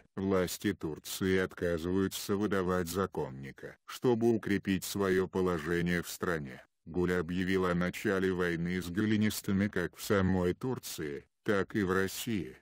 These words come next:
странах Центральной Азии и бывшего С С С Р. По мнению экспертов, таким образом Гули также демонстрирует свои политические амбиции.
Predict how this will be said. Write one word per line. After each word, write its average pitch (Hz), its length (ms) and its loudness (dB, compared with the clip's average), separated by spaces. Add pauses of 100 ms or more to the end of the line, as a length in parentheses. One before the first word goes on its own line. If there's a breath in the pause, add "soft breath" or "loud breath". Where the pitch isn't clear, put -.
(220)
странах 101 680 -2
Центральной 90 680 0
Азии 98 380 0
и 101 40 2
бывшего 101 680 0
С 90 300 -2
С - 160 -6
С 95 200 -6
Р. 71 220 -10 (160)
По 101 160 2
мнению 92 420 2
экспертов, - 840 -6 (180)
таким 98 400 2
образом 98 500 2
Гули 87 260 2
также 107 520 0
демонстрирует 95 1000 0
свои 90 340 0
политические 101 880 0
амбиции. 98 720 -2